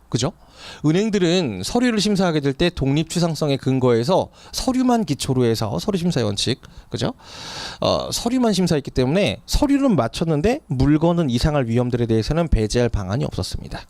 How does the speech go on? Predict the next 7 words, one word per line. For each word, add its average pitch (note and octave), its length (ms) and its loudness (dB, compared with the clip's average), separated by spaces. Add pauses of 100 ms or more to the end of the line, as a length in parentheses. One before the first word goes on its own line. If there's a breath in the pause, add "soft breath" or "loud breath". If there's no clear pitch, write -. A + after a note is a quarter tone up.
(120)
그렇기 D#3 220 0
때문에 D3+ 340 0 (240 loud breath)
여기서도 C#3 380 0
분명히 C3+ 500 0 (320 loud breath)
그런 D3+ 280 0
위험들에 A2+ 440 0
대해서 G#2+ 420 0